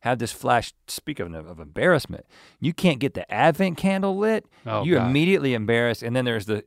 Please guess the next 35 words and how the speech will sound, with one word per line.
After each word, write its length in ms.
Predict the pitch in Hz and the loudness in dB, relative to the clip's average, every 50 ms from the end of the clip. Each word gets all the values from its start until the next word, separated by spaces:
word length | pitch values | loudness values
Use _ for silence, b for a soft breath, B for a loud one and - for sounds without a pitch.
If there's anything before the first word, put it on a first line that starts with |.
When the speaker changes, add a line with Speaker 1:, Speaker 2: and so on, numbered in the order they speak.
| _ - | _ -4
Speaker 1:
like, 240 | 107 101 90 - _ - | -4 -4 -4 -8 _ -6
then 220 | 104 127 120 104 | -6 -4 -4 -4
you're 140 | 104 101 95 | -6 -8 -8
like, 100 | 82 - - - | -10 -12 -12 -12
"Am 120 | 92 92 | -10 -8
I 80 | 82 80 | -8 -8
gonna 160 | 76 78 78 | -10 -12 -12
say 120 | - 87 | -12 -12
something? 320 | 90 - 113 104 - 113 101 | -10 -10 -10 -10 -10 -10 -10
Am 80 | 90 | -8
I 60 | 90 87 | -8 -10
gonna 100 | 82 85 | -10 -10
make 160 | 85 87 - | -10 -10 -10
a 40 | 78 | -8
joke?" 260 | - 110 107 120 123 | -4 -4 -4 -2 -4
Speaker 2:
Is 120 | 123 120 - | -6 -6 -2
somebody 280 | - 135 127 127 123 | -2 2 2 2 2
gonna 180 | 117 113 104 101 | 2 2 -2 -2
come 260 | - - 123 113 113 | -2 -2 -2 2 4
up 220 | 117 123 135 139 87 | 4 6 4 4 2
Speaker 1:
You 80 | 82 | -2
know? 60 | 76 76 | -8 -4
Speaker 2:
to 180 | - 107 104 107 | -2 -2 -2 -2
help 280 | 104 - 127 127 131 | -2 2 2 2 2
me 140 | 135 131 127 | 0 -4 -2
light 280 | 127 131 131 131 135 - | 0 0 0 0 -2 -4
this 220 | 139 127 - - | -8 -8 -8 -6
thing? 360 | - 131 131 135 135 123 - - | -4 -2 -2 -2 -2 -4 -8 -12
Should 200 | - - 135 127 | -2 2 4 4
I 80 | 139 127 | 4 4
fall 300 | - - 165 170 165 131 | 4 6 8 8 8 6
flat 320 | - - 160 160 160 151 | 4 2 4 4 6 6
on 60 | 147 139 | 4 4
my 120 | 127 120 | 2 0
face 600 | - - - - 160 160 147 120 110 104 - - | 0 -4 -2 0 2 2 2 2 0 -4 -6 -12